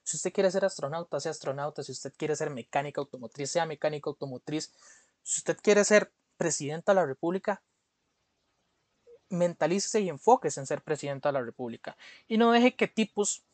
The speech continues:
cobardes, machistas, le corten las alas solo porque dicen que eso no es para las mujeres. Después de mucho desahogo,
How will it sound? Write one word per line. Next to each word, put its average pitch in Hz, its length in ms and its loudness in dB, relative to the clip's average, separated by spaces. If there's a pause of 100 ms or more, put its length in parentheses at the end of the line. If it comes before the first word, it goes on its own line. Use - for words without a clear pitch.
(300)
cobardes, 135 720 4 (140)
machistas, 170 760 -4
le 147 140 -4
corten 156 300 -4
las 139 140 -6
alas 139 320 0 (260)
solo 156 280 0
porque 143 260 -4
dicen 139 300 -4
que 135 300 -6 (400)
eso 165 260 4
no 143 180 -2
es 139 100 -2
para 131 220 -2
las 113 120 -8
mujeres. - 460 -16 (2000)
Después 254 560 6
de 262 100 4
mucho 233 360 2
desahogo, 190 640 6